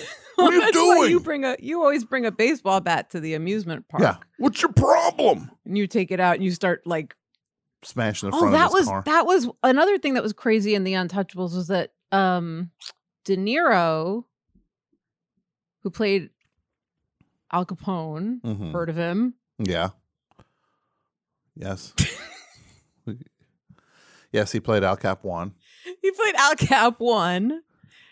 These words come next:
Speaker 1: Ready
Speaker 2: Yeah.
Speaker 1: Player Al Cap One.
Speaker 2: <laughs> Uh-huh.
Speaker 1: Um, like, takes out a baseball bat and beats a guy's head in at
Speaker 2: Yeah.
Speaker 1: a dinner, but the sound effects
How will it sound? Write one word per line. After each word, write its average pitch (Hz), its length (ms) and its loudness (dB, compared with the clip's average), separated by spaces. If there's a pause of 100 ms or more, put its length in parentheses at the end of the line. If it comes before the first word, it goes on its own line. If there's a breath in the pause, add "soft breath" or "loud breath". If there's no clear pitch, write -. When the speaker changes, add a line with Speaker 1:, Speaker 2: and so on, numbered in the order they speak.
(120 soft breath)
Speaker 1:
Ready 196 260 4
Speaker 2:
Yeah. 214 80 0
Speaker 1:
Player 190 420 0
Al 165 220 0
Cap 185 320 0
One. 160 720 -4
Speaker 2:
<laughs> - 120 -20
Uh-huh. 101 200 -8
Speaker 1:
Um, 185 560 0 (600)
like, 208 280 0
takes 247 260 0
out 233 140 6
a 208 40 2
baseball 226 500 2
bat 196 280 2
and 196 160 -2
beats 202 220 -4
a 247 40 -2
guy's 196 300 0
head 240 320 0
in 180 240 0
at 180 100 0
Speaker 2:
Yeah. 120 140 4
Speaker 1:
a - 20 -8
dinner, 180 560 2 (300 soft breath)
but - 180 0
the 208 120 2
sound 262 500 0
effects 202 500 2